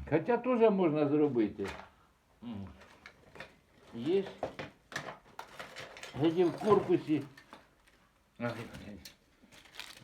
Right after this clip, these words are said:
Оце в корпусі. Оце сто п'ятдесятиватний. М, теж нормально зроблений. Ну, цей зроблений вже на мосфеті. От. Кулер, радіатори.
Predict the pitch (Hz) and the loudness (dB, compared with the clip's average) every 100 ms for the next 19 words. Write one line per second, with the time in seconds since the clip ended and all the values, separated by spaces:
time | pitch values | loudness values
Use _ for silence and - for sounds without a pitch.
0 | - - 135 131 - 143 131 123 - 147 | -18 -8 -6 -6 -6 -6 -4 -8 -6 -6
1 | 147 190 190 165 165 143 160 165 151 127 | 0 0 2 -2 -2 0 0 4 4 6
2 | 120 107 104 101 90 - _ _ - - | 4 2 -2 -2 -4 -12 _ _ -20 -20
3 | - - - _ _ 107 98 95 165 165 | -20 -20 -20 _ _ -8 -6 -4 0 2
4 | 151 135 135 139 131 123 113 147 151 139 | 2 2 4 4 4 2 2 2 2 2
5 | 127 120 113 - - _ _ _ - _ | 2 2 0 -6 -18 _ _ _ -20 _
6 | _ - 127 139 170 165 135 165 151 156 | _ -4 0 2 4 2 2 -2 0 0
7 | 143 143 135 147 147 139 135 135 131 123 | 2 2 2 2 2 2 0 0 0 0
8 | - - _ _ _ _ _ - 104 120 | -2 -18 _ _ _ _ _ -10 -2 0
9 | 120 - 117 120 175 175 151 - _ _ | 0 0 2 2 2 0 -2 -10 _ _
10 | _ _ _ - _ _ _ - 123 113 | _ _ _ -20 _ _ _ -8 -4 -4
11 | 107 - - - - 170 165 151 127 107 | -6 -10 -20 -14 -8 -4 0 0 -2 -4
12 | 123 120 120 156 165 156 147 135 127 | -4 -2 -2 -2 -2 -4 -4 -4 -4